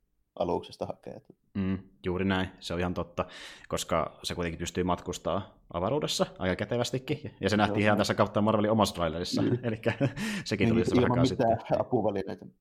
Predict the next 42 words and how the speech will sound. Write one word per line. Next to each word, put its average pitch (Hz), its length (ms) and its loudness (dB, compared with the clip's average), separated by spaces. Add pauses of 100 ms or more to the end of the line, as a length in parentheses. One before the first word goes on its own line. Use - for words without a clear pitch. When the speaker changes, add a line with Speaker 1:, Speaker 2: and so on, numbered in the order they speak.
(220)
Speaker 2:
Niin, 87 340 -2 (180)
se - 100 -2
vaan 110 100 8
laittaa 110 200 2
kypärän 92 340 2
päähän 85 280 2
ja 78 60 -2
si-, 85 240 -4
sillä 80 240 -4
selvä. 82 300 -8 (560)
Mut 92 260 0
tota, 90 500 2 (600)
ää, 95 680 6 (460)
i-, 87 280 -8
ja 117 100 4
siis 131 200 2
sitten, 117 480 0
sitten 139 300 -2
yksi 139 200 0
oli 110 120 6
myös 107 280 4
semmonen, 98 380 0
no, 110 120 0
p-, 110 220 -8
pari 147 180 6
mistä 123 220 0
mä, 95 220 0 (160)
mikä 104 220 -2
oli 107 40 2
mun 107 160 0
mielestä 104 160 0
ihan, 101 140 2 (200)
ihan 107 180 2
kiva 110 220 2
juttu, 95 320 0
ja 82 140 2 (200)
oli 92 160 0
se, 92 140 2
että 87 400 -2 (120)
Hawkeye 117 360 2
nähtiin 85 360 -2
nytte, 85 360 -6